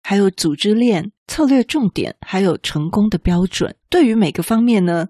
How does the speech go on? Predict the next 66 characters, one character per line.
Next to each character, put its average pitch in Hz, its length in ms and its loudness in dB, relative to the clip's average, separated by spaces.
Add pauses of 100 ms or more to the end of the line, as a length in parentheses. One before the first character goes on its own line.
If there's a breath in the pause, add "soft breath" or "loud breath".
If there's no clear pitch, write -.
(140)
我 170 140 0
们 170 180 0
必 196 140 0
须 202 200 -2
在 202 220 0
把 190 140 -2
一 254 160 0
百 147 240 -4
分 190 280 -2
平 165 300 0
均 185 180 0
在 180 200 -2
这 160 280 -2
四 240 420 0
个 - 340 -4
描 156 180 0
述 180 240 0
的 156 100 0
选 151 220 -4
项 156 260 0
中。 156 320 -4 (760)
那 285 80 0
我 240 60 2
们 196 100 0
可 240 120 -2
以 247 60 2
把 190 240 -2
最 - 180 -4
高 254 200 0
分 226 320 0
分 214 180 -2
配 214 160 2
给 - 340 -6
最 - 200 -2
像 202 260 -2
我 156 140 -4
们 76 260 -12
组 170 180 -2
织 180 220 -2
的 170 200 -2
一 - 60 -6
个 165 120 -2
描 156 240 -4
述， - 340 -2 (340)
把 180 140 0
最 311 220 0
少 147 200 -2
分 196 240 -2
或 254 160 0
者 165 120 -4
是 208 180 -2 (420)
零 180 240 0
分 220 240 0 (200)
给 - 320 -2
完 175 160 0
全 190 200 0
不 170 140 0
适 190 180 -2
合 165 140 -2
我 160 60 0
们 160 160 0
组 131 180 -6
织 - 160 -2
的 156 80 0
描 151 240 -4
述。 - 320 -2